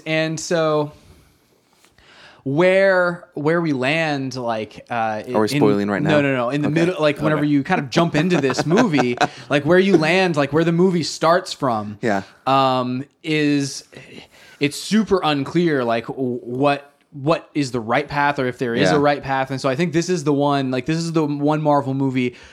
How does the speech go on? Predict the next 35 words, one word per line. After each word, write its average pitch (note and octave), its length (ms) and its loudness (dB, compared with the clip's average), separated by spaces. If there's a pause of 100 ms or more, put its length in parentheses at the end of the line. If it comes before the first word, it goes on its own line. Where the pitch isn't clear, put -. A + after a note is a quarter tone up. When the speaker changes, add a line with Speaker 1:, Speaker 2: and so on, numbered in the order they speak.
(160)
Speaker 1:
that C3 160 0
really D#3 320 2
does C#3 540 2
introduce C3+ 480 -2
that A#2+ 260 -4
gray B2 480 -2
area D#3+ 480 -2
Speaker 2:
Yeah. F#2+ 200 0 (100)
Speaker 1:
a C3 80 2
lot, C3+ 240 2
and C3 180 -2
really, F3 280 4
like, C#3 180 0
walk C#3 380 2
down C3+ 220 -2
that B2+ 140 -4
gray C3 300 0
area B2+ 320 0
Speaker 2:
Yeah. F#2 80 0
Speaker 1:
line B2 360 0
of, A2+ 120 -6
like, A2 260 -6
okay, C3 280 -4
let's C3 180 -4
figure E3+ 260 0
out, C3+ 80 -4
you C3+ 80 0
know, B2+ 80 -2
what D#3 140 0
is C3+ 100 -4
this C3+ 220 -6
like? C3+ 240 0
What C3+ 120 0
is B2+ 120 -6
this? C3+ 180 -4